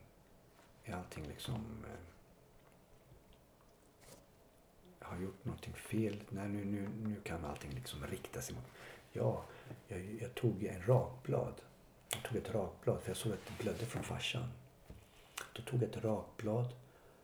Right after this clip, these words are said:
och så skar jag upp min hand med rakbladet. Eh, och, eh,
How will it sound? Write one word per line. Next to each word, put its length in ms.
och 300
så 160
skar 300
jag 100
upp 340
min 160
hand 360
med 140
rakbladet. 640
Eh, 920
och, 560
eh, 260